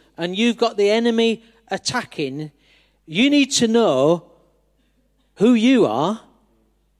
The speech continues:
but you also need to know who is with you.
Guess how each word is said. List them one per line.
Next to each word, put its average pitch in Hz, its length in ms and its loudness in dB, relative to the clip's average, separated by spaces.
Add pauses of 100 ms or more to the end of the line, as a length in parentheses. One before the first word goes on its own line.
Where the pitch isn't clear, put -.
(140)
but 202 140 2
you 208 160 4
also 269 420 4
need 226 240 0
to 190 140 -2
know 139 440 -4 (600)
who 202 140 -4
is 180 140 -4
with 170 220 0
you. 120 320 -10